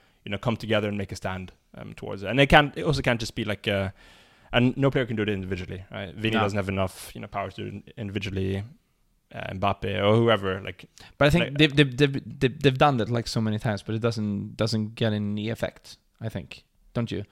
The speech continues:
Speaker 2: Like, that you do all these, like, uh, fifa, U-, uefa against racism and stuff like that.
Speaker 1: Yeah,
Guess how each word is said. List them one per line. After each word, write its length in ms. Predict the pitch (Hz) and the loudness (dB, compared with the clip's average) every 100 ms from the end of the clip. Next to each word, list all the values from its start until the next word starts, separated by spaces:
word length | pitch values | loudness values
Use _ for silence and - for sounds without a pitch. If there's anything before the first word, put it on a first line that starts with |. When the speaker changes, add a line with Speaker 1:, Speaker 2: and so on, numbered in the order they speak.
| - - - | -20 -20 -4
Speaker 2:
Like, 140 | 104 110 | -2 0
that 140 | 107 | -2
you 60 | 110 | 0
do 220 | 113 110 | 2 4
all 200 | - 113 | 4 4
these, 200 | 107 - | 2 0
like, 220 | 92 92 - | -2 -2 -2
uh, 100 | 92 - | -4 2
fifa, 640 | - 110 107 98 92 - | 4 6 8 8 8 4
U-, 300 | 92 120 117 | 6 8 8
uefa 420 | - 117 110 110 101 | 10 12 12 12 8
against 300 | 101 113 107 | 2 -2 -4
racism 500 | 107 104 98 101 98 | -4 -4 -4 -4 -6
and 100 | 98 | -4
stuff 220 | 98 95 | -6 -6
like 140 | 98 | -4
that. 120 | 95 | -2
Speaker 1:
Yeah, 140 | 139 | 2